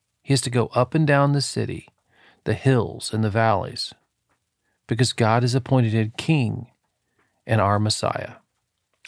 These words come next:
Mark fourteen begins uphill on the Mount of Olives. A beautiful female follower of Jesus comes and anoints him with an amazing aromatic oil. She blesses him for introducing her to God's love, forgiveness, and a new life.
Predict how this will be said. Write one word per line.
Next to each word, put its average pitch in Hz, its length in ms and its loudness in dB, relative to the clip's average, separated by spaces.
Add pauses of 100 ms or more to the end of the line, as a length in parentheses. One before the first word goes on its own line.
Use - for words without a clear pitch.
(120)
Mark 147 240 2
fourteen 170 500 4
begins 120 680 -2 (480)
uphill - 500 0 (460)
on 123 140 4
the 117 40 4
Mount 117 300 4
of 110 60 2
Olives. 87 500 0 (480)
A 131 100 4
beautiful 185 480 4
female 156 480 2
follower 151 480 4
of 165 80 4
Jesus 123 540 0 (340)
comes 131 400 4
and 123 100 4
anoints 127 440 4
him 135 280 2
with 123 360 2
an 127 100 4
amazing 139 800 4
aromatic 127 640 2
oil. 104 380 2 (320)
She 170 220 4
blesses 156 600 2
him 123 300 2
for 135 260 0
introducing 147 680 2
her 120 200 4
to 120 100 0
God's 113 420 2
love, 104 400 2
forgiveness, 101 840 0
and 104 140 0
a 107 60 2
new 107 240 2
life. - 440 -4